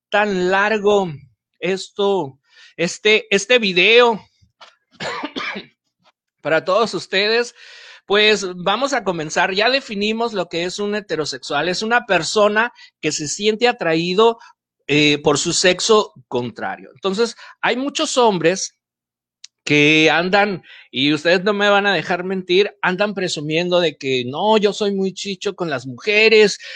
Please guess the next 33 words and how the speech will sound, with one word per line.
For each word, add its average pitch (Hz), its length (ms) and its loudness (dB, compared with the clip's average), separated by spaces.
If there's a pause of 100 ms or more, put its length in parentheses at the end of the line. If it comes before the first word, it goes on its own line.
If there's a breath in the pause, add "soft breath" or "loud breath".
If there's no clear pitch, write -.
(160 loud breath)
y 151 300 4
tengo 180 720 6 (200 loud breath)
una 175 220 2
novia 185 360 4
por 143 140 -2
acá, 202 460 2
y 214 100 0
tengo 180 240 -2
otra 175 260 0
novia 170 420 2
por 143 140 -2
acá", 175 400 2 (260 loud breath)
pero 127 460 2
ojo, 220 640 4
aguas, 190 520 2
aguas, 190 420 0
aguas, 190 440 0 (180 loud breath)
en 139 180 -4
las 135 200 -2
estadísticas 240 1160 -4
y 147 80 -2
en 139 100 -6
los 135 180 -10
estudios 196 680 0 (200 loud breath)
se 143 300 2
ha 185 120 4
dicho, 202 400 -4
se 185 140 -4
ha 151 100 -2
comentado 160 720 0
que 135 220 -2
una 190 260 0
persona 185 680 0